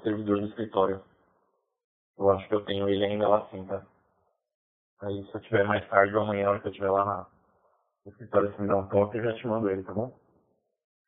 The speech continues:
É, uma boa noite a todos aí. Eu acabei de chegar em,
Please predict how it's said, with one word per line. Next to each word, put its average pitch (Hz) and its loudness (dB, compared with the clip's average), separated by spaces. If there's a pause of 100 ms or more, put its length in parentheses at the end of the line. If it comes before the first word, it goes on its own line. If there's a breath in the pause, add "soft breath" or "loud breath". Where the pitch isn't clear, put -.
(800)
É, 98 -2 (300)
uma 107 0
boa 104 4
noite 107 2
a 104 -8
todos 101 2
aí. 117 -2 (1040)
Eu 101 2 (180)
acabei 101 -2
de 101 -12 (100)
chegar 98 2
em, 95 -4